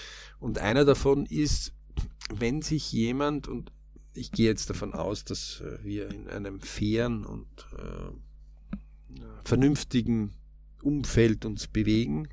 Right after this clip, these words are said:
ja, also wir, ich nehme keinen Radikalismus oder keine irgendwelche ekelhaften Sachen, ja, ähm, daher,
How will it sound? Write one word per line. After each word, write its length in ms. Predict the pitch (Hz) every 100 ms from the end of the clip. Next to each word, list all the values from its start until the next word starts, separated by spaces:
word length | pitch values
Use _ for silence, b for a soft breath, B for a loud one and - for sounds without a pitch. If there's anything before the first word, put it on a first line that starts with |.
| -
ja, 220 | - 127
also 280 | 107 101 107
wir, 340 | 107 - -
ich 140 | 110 104
nehme 240 | 104 110
keinen 360 | - 98 104 101
Radikalismus 1200 | 98 101 - 107 117 - - 117 117 110 - -
oder 300 | - - 53
keine 540 | - 52 50 52 55 B B B B B B B B B B - -
irgendwelche 460 | 123 107 - -
ekelhaften 600 | - 107 127 107 - -
Sachen, 640 | 107 98 - - 143 120 117 -
ja, 200 | 107 120 - - B B B B B -
ähm, 1000 | - - - 110 107 104 - - - 120
daher, 480 | - 107 104 107